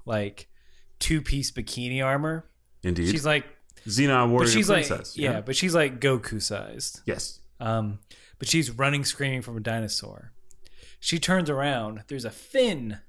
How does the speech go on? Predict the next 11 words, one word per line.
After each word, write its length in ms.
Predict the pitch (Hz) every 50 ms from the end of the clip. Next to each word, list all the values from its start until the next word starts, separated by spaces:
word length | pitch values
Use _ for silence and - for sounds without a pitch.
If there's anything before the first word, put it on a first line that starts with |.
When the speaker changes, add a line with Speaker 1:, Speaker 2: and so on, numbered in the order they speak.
| - - -
Speaker 1:
on 120 | - 117
her 100 | 113 110 104
helmet 440 | - 107 101 101 101 104 107 - -
that 140 | 110 101
she 120 | - - 120
throws, 800 | 110 - - 139 139 170 170 165 156 139 127 123 123 117 - - - - - - - - - - - -
and 120 | 151 151
she 200 | - - 185 196
straight 380 | - - - - 180 185 185 170
up 160 | 175 143 127
decapitates 1300 | 120 135 131 - - - 131 135 143 - 123 - - 127 113 95 71 - - - - - - - -